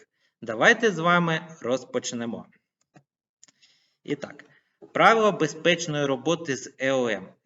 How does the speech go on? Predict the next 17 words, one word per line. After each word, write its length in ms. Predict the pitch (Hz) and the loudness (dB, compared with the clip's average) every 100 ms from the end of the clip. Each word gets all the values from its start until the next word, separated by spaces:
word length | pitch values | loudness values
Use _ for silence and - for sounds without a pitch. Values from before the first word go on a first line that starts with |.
| _ | _
Я 360 | 117 160 202 196 | -6 -2 0 -2
спочатку 840 | - - 214 214 170 117 - - 110 | -12 -6 -6 -4 -4 -4 -6 -12 -8
зати-, 540 | 139 - 180 175 135 | -8 -6 -8 -8 -14
зацитую 800 | - 160 160 196 196 156 123 101 | -6 -6 -4 -8 -6 -6 -4 -4
ці 200 | 95 - | -6 -10
правила, 680 | - 107 101 117 202 233 110 - - _ - | -8 -8 -6 -4 -2 -4 -6 -12 -20 _ -4
а 220 | 139 139 | 0 0
після 380 | 139 151 151 113 | 0 -4 -4 -10
цього 400 | - 117 151 170 | -8 -6 -4 -4
ми 140 | 131 | -4
про 200 | - 117 | -6 -10
кожне 380 | - 208 196 180 | -4 -4 -2 -6
з 80 | - | -8
цих 240 | 151 - | -10 -6
правил 420 | 151 147 135 127 | 0 0 0 -4
більш 220 | 131 180 | -4 -4
детально 640 | 151 113 - 113 123 117 113 | -6 -8 -4 -4 -4 -6 -10